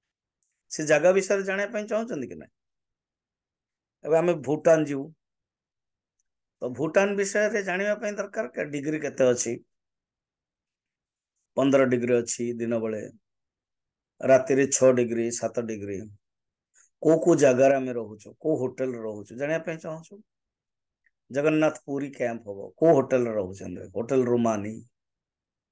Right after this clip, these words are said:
ଭାଗବତ ହବ ନଭେମ୍ବରରେ ଶୁକ୍ରତାଲରେ, କୋଉ ଆଶ୍ରମରେ?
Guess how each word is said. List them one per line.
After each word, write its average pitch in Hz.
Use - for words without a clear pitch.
ଭାଗବତ 147
ହବ 165
ନଭେମ୍ବରରେ 143
ଶୁକ୍ରତାଲରେ, 131
କୋଉ 160
ଆଶ୍ରମରେ? 117